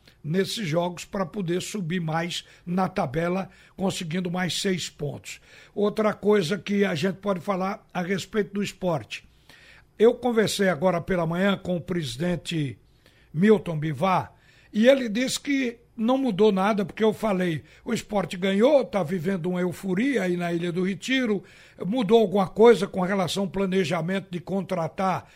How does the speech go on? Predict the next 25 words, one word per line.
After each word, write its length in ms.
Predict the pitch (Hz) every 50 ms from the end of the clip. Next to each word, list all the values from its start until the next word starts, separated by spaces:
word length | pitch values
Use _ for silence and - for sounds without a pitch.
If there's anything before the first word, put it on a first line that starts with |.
| - - - - _ - 320
laterais, 1080 | 233 170 190 196 190 - - 202 170 160 180 202 208 202 190 170 156 147 - - - - 160
zagueiros, 600 | 127 - - 175 165 113 113 190 214 220 196 160
jogador 420 | 147 185 190 170 185 175 160 196 196
de 60 | 180
meio 180 | 175 175 170
campo? 320 | 165 - - 208 196 151 - - - - - - -
Ele 140 | 214 208 190
disse, 280 | 190 190 185 - -
não 280 | 185 180 185 202 240 269
mudou. 440 | 262 240 220 160 156 147 131 - - _ _ _ _
O 100 | - 180
que 140 | 156 - 214
tá 180 | 185 - 240 233
faltando 520 | 226 - 247 202 - - 214 220 220 277
é 40 | 262
dinheiro. 480 | 262 427 370 302 247 202 185 170 139 - - _ _ _
E 120 | - 254 202
se 180 | - - 277
não 180 | 277 254 247 233
tiver 380 | 196 - 277 294 285 277 254 254
dinheiro, 540 | - 294 262 233 226 240 285 349 381 359 330
eu 80 | 311 262
não 140 | 254 240 196
vou 180 | 143 190 196
contratar, 720 | - - 220 226 - 285 277 277 277 277 214 175 147 -